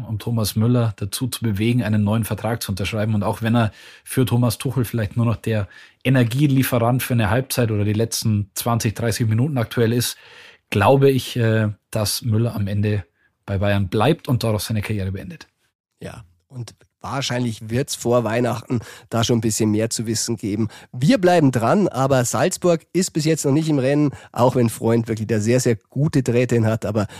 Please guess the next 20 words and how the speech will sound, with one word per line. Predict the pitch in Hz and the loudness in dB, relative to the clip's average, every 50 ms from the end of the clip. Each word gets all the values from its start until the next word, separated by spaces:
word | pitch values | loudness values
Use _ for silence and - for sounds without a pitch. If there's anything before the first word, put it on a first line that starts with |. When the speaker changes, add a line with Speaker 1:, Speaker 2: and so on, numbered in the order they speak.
| - - | -16 -6
Speaker 2:
was | - 98 101 110 - - | -2 -2 -2 -2 -2 -4
ich | 120 110 - | -6 -6 -2
so | - 117 104 | -2 0 2
höre, | 98 98 98 104 - 98 92 95 - - | 2 0 0 -2 -2 -4 -4 -4 -6 -10
Freund | - - - - 95 98 101 101 - - | -14 -16 -10 -4 -2 -2 -2 -2 -2 -4
möchte | - 92 - - 175 - | -4 -4 -2 -2 -4 -4
unbedingt | - - 139 143 135 131 120 - - _ | -2 0 2 2 4 2 0 -2 -4 _
mit | 117 120 - - | 0 0 0 0
Thomas | - 131 127 117 107 - - | 0 2 2 4 2 2 0
Müller | 120 120 127 120 110 | 0 2 2 2 2
verlängern | - 107 104 104 110 120 117 - | 2 0 0 0 0 0 0 0
und | 85 104 | -2 -4
arbeitet | - - - - 127 120 117 120 107 - | -4 -2 -2 0 0 0 0 0 -2 -2
daran. | 107 107 110 107 107 - - - - - - _ | -2 0 0 -2 -2 -4 -8 -14 -20 -20 -20 _
Also | - 101 113 117 104 110 95 78 - | -4 -2 0 0 0 0 -2 -4 -2
noch | - 113 113 120 135 147 - | -2 0 2 4 2 2 0
ist | - 127 120 - | -4 -4 -4 -2
Salzburg | - - 95 120 117 - - 120 120 - - - | -2 -2 -2 -2 -4 -2 -4 -4 -4 -4 -6 -8
außen | - - - - - 98 87 | -6 -6 -6 -4 -6 -6 -8
vor. | - - - 78 71 67 | -8 -8 -8 -6 -6 -8